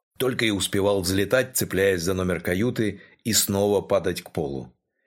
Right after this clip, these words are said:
Меньше всего хотелось кого-нибудь сейчас встретить. «Голубчик, как я рад, что вы живы и с вами всё хорошо!»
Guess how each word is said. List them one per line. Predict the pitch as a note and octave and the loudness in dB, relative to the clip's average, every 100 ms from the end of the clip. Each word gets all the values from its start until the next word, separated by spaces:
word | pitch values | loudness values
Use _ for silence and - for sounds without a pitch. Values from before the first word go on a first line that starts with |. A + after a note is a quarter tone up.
| _ | _
Меньше | F2 G2 F2 | -4 -2 2
всего | - G2 F2+ | 2 2 2
хотелось | G2 F2+ G#2+ F#2 | -2 0 0 0
кого-нибудь | - F#2+ F#2+ F#2 F2 | 0 0 0 -2 -2
сейчас | F2 E2 F2 | -2 -2 -2
встретить. | - - F2+ E2+ C#2+ - - _ _ _ _ _ _ _ _ - | -2 -2 -2 -4 -8 -12 -16 _ _ _ _ _ _ _ _ -4
«Голубчик, | - G3 G3+ G#3 G#3 G3 F3+ - - F3 F3 - - | 2 4 4 2 2 0 0 4 4 4 0 -8 0
как | A#3 A#3 A#3 - - | 4 6 4 2 0
я | E3+ D3 D3 | 4 6 6
рад, | C3+ B2+ C3 F#3 F#3+ F3+ | 4 4 6 6 2 4
что | - - B2+ | 2 2 2
вы | A2 G#2+ | 4 4
живы | G#2 G2 - A#3+ A#3 A3 G3 | 2 0 2 2 2 2 2
и | - - G3+ | -2 -2 0
с | F3+ - | 2 2
вами | G3 G3 G3 G3 | 4 2 4 2
всё | F#3 - - - A#3+ A#3 | 2 4 6 6 4 0
хорошо!» | - F#3+ F3 D3+ - - - D#2+ E2 D#2+ - | -2 -2 0 2 2 2 2 2 2 2 2